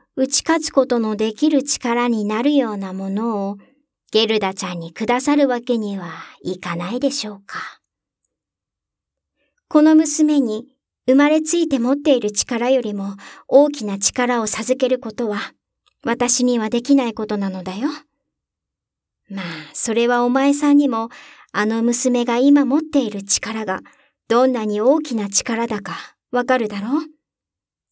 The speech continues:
ごらん。どんなにしていろいろと人間や動物が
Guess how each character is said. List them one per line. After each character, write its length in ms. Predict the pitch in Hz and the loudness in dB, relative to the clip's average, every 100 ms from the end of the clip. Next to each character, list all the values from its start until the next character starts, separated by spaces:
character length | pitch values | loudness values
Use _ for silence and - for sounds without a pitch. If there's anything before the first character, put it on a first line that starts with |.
| _ - | _ -10
ご 140 | 196 | -8
ら 160 | 202 247 | -4 -2
ん。 100 | 311 - _ _ _ _ _ _ - | -4 -6 _ _ _ _ _ _ -4
ど 180 | 277 330 | 2 2
ん 80 | 349 | 4
な 100 | 277 | 2
に 140 | 240 | 2
し 160 | 233 - | 0 -2
て 220 | 220 233 - - _ _ | -4 -6 -14 -20 _ _
い 140 | 196 214 | -4 0
ろ 140 | 220 | 0
い 100 | 214 | 0
ろ 120 | 220 | -4
と 240 | 202 220 214 | -6 -6 0
人 280 | 254 269 | 4 4
間 220 | 269 269 269 | 4 2 2
や 180 | 269 | 2
動 200 | 262 269 | 4 4
物 280 | 277 285 269 | 2 0 2
が 180 | 247 | 2